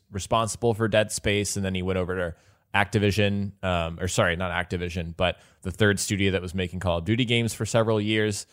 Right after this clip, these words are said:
Um, and then now he's got his own studio. So I, I kinda trust that he knows what he's doing.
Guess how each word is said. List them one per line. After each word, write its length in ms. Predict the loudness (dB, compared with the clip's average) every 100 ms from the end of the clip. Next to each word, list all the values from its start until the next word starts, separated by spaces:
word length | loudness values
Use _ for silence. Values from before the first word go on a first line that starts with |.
| _ _ _ _
Um, 400 | -2 0 0 -6 -4
and 220 | -2 2
then 320 | 2 2 0
now 180 | -2 0
he's 140 | -2
got 140 | 0 -2
his 140 | -2
own 200 | -6 -6
studio. 400 | -8 -8 -6 -6
So 220 | 4 4
I, 320 | 6 2 2
I 40 | 0
kinda 240 | 4 2
trust 600 | 2 2 2 2 -2 -2
that 160 | -2 -2
he 180 | -4 -2
knows 260 | 0 -2
what 140 | -4 -8
he's 180 | -10
doing. 320 | -10 -14 -14